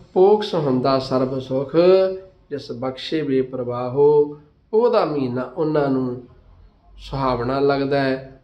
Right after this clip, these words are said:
ਉਹਨਾਂ ਵਾਸਤੇ ਸੋਭਨੀਕ ਹੈ। "ਪੋਖ ਸੁਹੰਦਾ ਸਰਬ ਸੁਖ, ਜਿਸ ਬਖਸ਼ੇ ਬੇਪਰਵਾਹੋ।" ਜਿਨ੍ਹਾਂ 'ਤੇ ਉਹ ਬੇਪਰਵਾਹ ਵਾਹਿਗੁਰੂ,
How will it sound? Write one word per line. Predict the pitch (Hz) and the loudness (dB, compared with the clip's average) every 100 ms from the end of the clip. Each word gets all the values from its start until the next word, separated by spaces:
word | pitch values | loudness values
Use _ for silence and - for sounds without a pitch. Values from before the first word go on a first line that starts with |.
| - | -8
ਉਹਨਾਂ | 170 165 | -4 0
ਵਾਸਤੇ | 147 143 135 143 | 0 0 -4 -8
ਸੋਭਨੀਕ | 131 - 180 180 165 156 147 | -6 0 2 2 0 0 0
ਹੈ। | 135 135 - - _ | 0 -2 -8 -20 _
"ਪੋਖ | 147 151 | -6 -6
ਸੁਹੰਦਾ | 147 135 123 135 | -6 -6 -4 -4
ਸਰਬ | 127 139 147 147 | -6 -4 -2 -4
ਸੁਖ, | 131 131 | -6 -8
ਜਿਸ | 139 131 127 | -6 -6 -6
ਬਖਸ਼ੇ | 127 - 196 214 214 - _ _ | -8 -2 4 4 2 -8 _ _
ਬੇਪਰਵਾਹੋ।" | 139 139 135 123 120 120 123 127 123 - _ - | -10 -8 -8 -10 -10 -10 -8 -8 -8 -18 _ -8
ਜਿਨ੍ਹਾਂ | 170 175 | 0 0
'ਤੇ | - | 0
ਉਹ | 151 | -2
ਬੇਪਰਵਾਹ | 127 131 175 170 135 156 160 | -2 2 2 2 2 2 2
ਵਾਹਿਗੁਰੂ, | 139 120 123 123 | 0 -6 -8 -12